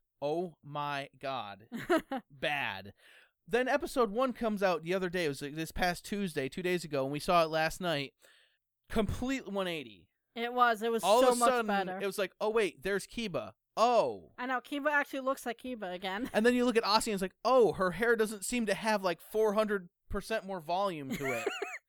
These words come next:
Speaker 1: It's like, "Oh,
Speaker 2: It's
Speaker 1: okay."
Speaker 2: true.
Speaker 1: And you can actually see definition and lines in the hair. Like, before episode zero, check just episode zero to episode one. The quality jump is huge.
Speaker 2: Yeah.
Speaker 1: It's like, if they led with that,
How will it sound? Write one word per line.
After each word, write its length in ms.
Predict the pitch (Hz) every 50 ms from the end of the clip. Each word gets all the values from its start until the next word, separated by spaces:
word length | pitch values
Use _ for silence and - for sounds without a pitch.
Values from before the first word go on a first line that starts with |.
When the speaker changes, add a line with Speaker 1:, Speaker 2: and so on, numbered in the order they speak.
| _ _ _ _ _ _ _ _
Speaker 1:
It's 120 | 156 156 185
like, 100 | 175 - -
"Oh, 340 | 214 254 247 202 160 165 202
Speaker 2:
It's 140 | 208 -
Speaker 1:
okay." 220 | 202 165 156 151 143
Speaker 2:
true. 300 | 294 - - - 269 -
Speaker 1:
And 80 | 196
you 80 | 220 226
can 120 | 233 226
actually 240 | 233 226 - 214 202
see 380 | - - - 254 254 240 226 202
definition 640 | 165 - 208 202 202 - 220 220 226 214 - 214 196
and 160 | 180 170 165
lines 360 | 170 185 208 214 208 196 170
in 120 | 180 170 160
the 80 | 147
hair. 320 | 143 190 208 226 202 165 147
Like, 160 | 143 139 143
before 360 | 165 - - - 254 220 190 135
episode 360 | 202 208 240 202 220 196 170
zero, 360 | 165 208 226 220 180 147 - _ - - - - _ _ _ _ _
check 240 | - - - 285 -
just 200 | 294 285 - - -
episode 380 | 233 226 262 - 254 240 202 170
zero 200 | 190 208 226 214
to 80 | 190
episode 280 | - 185 - 233 208 180
one. 240 | 170 185 190 190 160
The 100 | 143 143 _ _ _ -
quality 340 | - 208 208 226 226 208 196
jump 220 | 165 185 170 151 156
is 160 | 123 - - _ _ _ _ _ _ _ _
huge. 720 | 262 262 285 294 277 240 190 135 110 101 87 - - 226 214
Speaker 2:
Yeah. 360 | 208 202 196 196 190 190 196
Speaker 1:
It's 100 | 196 -
like, 140 | 220 - -
if 200 | 220 226 - -
they 160 | 254 247 233 214
led 320 | 202 208 233 254 269 240
with 460 | 226 247 240 208 180 156 135 123 123 185
that, 640 | 202 233 240 226 190 147 127 131 - - - -